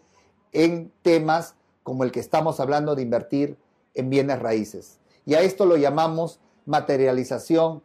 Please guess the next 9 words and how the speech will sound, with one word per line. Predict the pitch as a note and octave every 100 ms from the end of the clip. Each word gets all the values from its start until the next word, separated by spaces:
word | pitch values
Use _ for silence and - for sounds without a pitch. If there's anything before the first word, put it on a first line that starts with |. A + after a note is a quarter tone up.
| _ _
del | - C3
derecho | A#2+ B2+ D3 D3+ - D3+ C#3+ -
de | B2
acción. | A2+ - A2+ F#2 _
¿Se | -
entendió? | E3 E3 F3 G#3+ A#3+ B3 - _ _ _ _ -
Creo | F3 F3+
que | D#3+ D3
sí. | G3 D3+ G#2